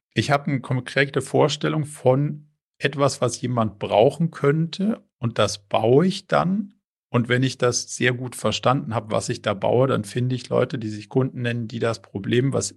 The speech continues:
sie haben mit dem Produkt, was ich gebaut habe oder der Dienstleistung, lösen wollen. Das ist was anderes als,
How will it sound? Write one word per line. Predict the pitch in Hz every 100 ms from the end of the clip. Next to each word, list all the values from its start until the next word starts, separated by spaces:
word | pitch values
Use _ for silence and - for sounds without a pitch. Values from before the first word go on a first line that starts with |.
| _
sie | - 104
haben | 104 113 156 165
mit | 117 104
dem | 117 117
Produkt, | - 110 131 -
was | 113
ich | 107
gebaut | - 107 117 -
habe | 143
oder | 107 107
der | 104
Dienstleistung, | 101 127 - 135 127 - 143 143 - - - - - _ _
lösen | 113 117 113 95
wollen. | 98 98 - - _ _ _ _ _ - _ _ _ _ _ _ _ _
Das | 120 123
ist | 160 156
was | 127 110
anderes | - 120 160 160 165 165 -
als, | 131 131 147 151 -